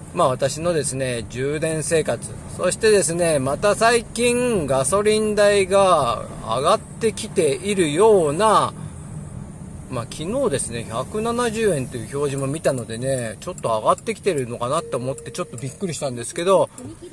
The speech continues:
私の方はね、こんな感じで、充電生活なので、あまりガソリン代は関係ないというような生活になっております。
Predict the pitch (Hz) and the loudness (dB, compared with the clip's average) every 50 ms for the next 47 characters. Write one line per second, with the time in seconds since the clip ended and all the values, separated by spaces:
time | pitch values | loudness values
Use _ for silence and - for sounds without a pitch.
0 | - - 330 320 - - 175 196 196 - 240 220 - - 247 247 233 208 269 262 | -18 -18 -14 -14 -10 -4 -4 -4 -2 0 -2 -2 -2 -2 0 0 2 4 6 6
1 | 214 175 151 165 196 202 139 - - - - - - - - - 160 160 160 156 | 6 6 4 4 2 0 0 -2 -12 -20 -20 -20 -20 -18 -8 -6 -4 -2 -2 -2
2 | 151 135 151 147 143 143 139 143 147 196 208 196 165 131 107 - - - - - | 0 0 2 0 0 0 -4 0 2 4 6 6 6 4 2 -4 -10 -18 -20 -20
3 | - - - - - - 135 160 175 190 208 202 180 - 196 190 - 147 123 - | -20 -20 -20 -20 -14 -8 -4 -2 0 2 2 0 0 0 -2 0 0 -2 -4 -4
4 | 127 123 117 110 107 107 143 139 135 120 107 - 50 - 117 127 131 135 165 196 | -6 -6 -6 -6 -4 0 0 2 2 0 -2 -4 -6 -6 -2 -2 -2 0 0 0
5 | 190 165 139 117 - - - - - - - - - - 110 113 113 - 139 135 | 0 0 0 -4 -6 -10 -16 -20 -20 -20 -20 -20 -12 -8 -6 -6 -6 -6 -6 -6
6 | 135 139 139 135 131 131 131 127 127 123 123 120 113 110 - - 135 139 143 147 | -4 -4 -4 -4 -2 -2 -2 -2 -2 -4 -4 -4 -4 -4 -4 -8 -8 -6 -6 -6
7 | 143 147 143 127 - - 147 139 139 135 147 160 160 147 123 - 120 113 113 117 | -6 -8 -10 -10 -6 -4 -2 -2 0 0 0 0 0 0 0 -4 -8 -8 -8 -8
8 | 117 120 127 131 127 117 110 120 135 143 135 110 - - - - - - - - | -6 -6 -4 -4 -4 -4 -4 -4 -2 -2 -2 -2 -4 -8 -18 -20 -20 -20 -20 -20
9 | - - - - - - - - - - - 143 131 - 123 123 - 123 127 135 | -20 -20 -20 -20 -20 -20 -20 -20 -14 -10 -10 -8 -8 -8 -10 -10 -8 -8 -6 -6
10 | 127 - 143 131 135 147 170 190 185 - - - | -6 -6 -6 -6 -2 2 2 2 2 2 -2 -8